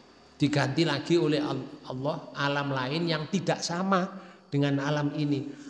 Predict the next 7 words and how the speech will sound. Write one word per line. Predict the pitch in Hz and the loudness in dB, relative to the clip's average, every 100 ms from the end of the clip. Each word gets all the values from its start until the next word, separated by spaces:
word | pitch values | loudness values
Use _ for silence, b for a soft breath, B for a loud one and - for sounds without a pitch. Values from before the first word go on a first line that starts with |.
| B | B
Anginnya | 196 208 202 208 254 269 262 202 | 6 8 10 10 10 8 8 8
besok | 170 165 175 170 - | 8 8 8 4 2
tidak | 180 156 139 | 0 2 2
sama | 160 165 165 | 0 0 0
dengan | 147 143 139 143 | 0 0 0 -2
angin | 147 147 147 | -2 0 2
sekarang. | - 135 123 120 120 | 0 -2 -2 -2 -4